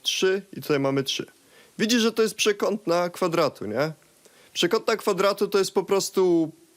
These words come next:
długość boku razy pierwiastek z dwa. Kminisz? Dobra. Widzimy, że ta wysokość dzieli nam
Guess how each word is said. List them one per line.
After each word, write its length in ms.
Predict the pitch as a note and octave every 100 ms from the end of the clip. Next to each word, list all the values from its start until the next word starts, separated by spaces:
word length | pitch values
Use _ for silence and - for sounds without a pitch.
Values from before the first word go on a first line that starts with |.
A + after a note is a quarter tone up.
| -
długość 420 | D3 F3+ E3+ C3+
boku 440 | E3 E3 A3 A3+ G#3+ _ _ _ _ _ -
razy 520 | G3 A3 B2+ B2+ A#2 _ _
pierwiastek 480 | D3+ D#3+ F3 F#3+ E3
z 40 |
dwa. 260 | D3+ C3 G2+ _ _ _ _
Kminisz? 480 | - E3+ A3 A#3+ - _ -
Dobra. 360 | E3+ A#2 G2 - -
Widzimy, 460 | D3+ E3+ A#3 A3+
że 160 | G3 G#3
ta 220 | G#3+ G3
wysokość 600 | F3+ F#3 - G#3 F#3+ F#3
dzieli 500 | C3+ C3 E3 G#3 F#3
nam 320 | D3 C3+ E3